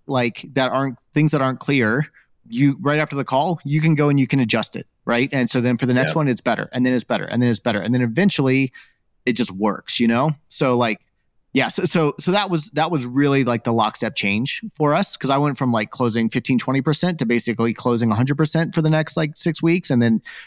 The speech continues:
Speaker 1: recently it's
Speaker 2: Yeah.
Speaker 1: been, like, eighty, eighty-five percent. So, like, that was the lockstep change. I will say the challenge here, and this is something that I'm gonna be working on moving forward, is, um,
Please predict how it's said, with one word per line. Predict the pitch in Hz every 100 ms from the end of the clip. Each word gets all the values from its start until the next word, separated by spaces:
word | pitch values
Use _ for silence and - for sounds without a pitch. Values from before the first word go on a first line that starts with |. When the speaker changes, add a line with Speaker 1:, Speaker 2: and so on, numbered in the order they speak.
| -
Speaker 1:
recently | 120 120 120
it's | 85
Speaker 2:
Yeah. |
Speaker 1:
been, | 120
like, | 113
eighty, | 117 120 123
eighty-five | 120 127 131
percent. | 147 160 135
So, | -
like, | 120 110
that | 127 107
was | 170 147
the |
lockstep | 120 120 131 175 175
change. | 180 180 226 - _ _ _ _ _ _ -
I | 151
will | 170 214
say | 190 170
the | 143
challenge | 160 190 185 135
here, | 117 135 151
and | 139
this | 127
is | 147
something | 156 147
that | 123
I'm | 127 127
gonna | 131 143
be | 127
working | 120 117
on | 120
moving | 117 110
forward, | 107 196 165 123
is, | 131 127 107 - - _ _ _ _ _ _ _ _
um, | 123 123 117 107 101